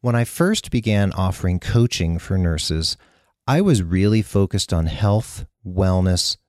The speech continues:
burnout prevention, and burnout recovery. That was really what I wanted to do with nurses because I saw the need.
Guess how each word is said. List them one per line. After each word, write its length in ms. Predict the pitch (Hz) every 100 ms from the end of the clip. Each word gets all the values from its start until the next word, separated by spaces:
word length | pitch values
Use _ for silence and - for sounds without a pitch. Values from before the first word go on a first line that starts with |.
| _
burnout 500 | 82 92 98 98 85
prevention, 640 | - 87 82 82 82 80 80 _ _ _
and 180 | - 87
burnout 460 | 90 90 87 85 87
recovery. 640 | 82 - 76 69 - -
That 200 | - 107
was 180 | 147 135
really 260 | 123 110 107
what 180 | 92
I 80 | 87
wanted 340 | 82 82 82 80
to 80 | 82
do 200 | 92 92
with 200 | 92 -
nurses 440 | 117 123 - 92
because 300 | - - 85
I 100 | 85
saw 420 | 82 - 92 90
the 100 | 87
need. 420 | 85 82 76 92